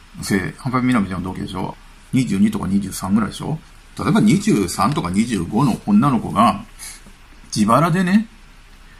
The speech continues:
何十万もね、みんなにね、「ミート矢沢のお弁当、はい、差し入れです。百人前」とかやったら、かっこいいですけど、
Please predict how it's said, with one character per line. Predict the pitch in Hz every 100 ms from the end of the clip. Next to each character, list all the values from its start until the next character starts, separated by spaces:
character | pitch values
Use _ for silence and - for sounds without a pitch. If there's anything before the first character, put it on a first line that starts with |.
| - - - -
何 | 117 123 123
十 | 131
万 | 143 101
も | -
ね、 | 85 - - - -
み | 104
ん | 101
な | 101
に | 92
ね、 | 85 - - - -
「ミ | 101 107
ー | 113
ト | 98
矢 | 92
沢 | 95 98
の | 92
お | 92
弁 | 101 98
当、 | 95
は | -
い、 | 104
差 | 101
し | 92
入 | 107
れ | 101
で | 101
す。 |
百 | - - 110
人 | 110 113
前」 | 110 117
と | -
か | 104 87
や | 95
っ | 98
た | 95
ら、 | - 92 - - - - -
か | -
っ | 208
こ | - 359
い | 349
い |
で | 220
す | -
け | 98
ど、 | 98 92